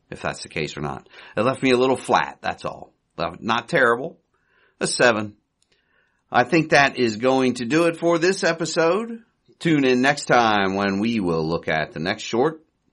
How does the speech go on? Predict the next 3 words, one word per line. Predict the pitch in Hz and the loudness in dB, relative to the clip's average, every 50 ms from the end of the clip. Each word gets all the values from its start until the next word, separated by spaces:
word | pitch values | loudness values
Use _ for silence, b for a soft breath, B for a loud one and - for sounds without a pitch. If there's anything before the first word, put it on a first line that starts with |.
| _ | _
Three | - 220 214 208 202 202 | -6 -4 -2 -2 -2 0
Little | 190 170 170 165 170 160 | 0 0 0 0 0 -2
So-and-Sos. | 160 - - 147 131 123 107 92 85 82 78 - - 85 80 73 65 64 60 53 - - - - - - - - - | -2 -2 2 2 4 4 2 0 -2 -6 -6 -4 -4 -2 -2 -2 -4 -8 -10 -12 -14 -18 -18 -18 -16 -16 -16 -16 -18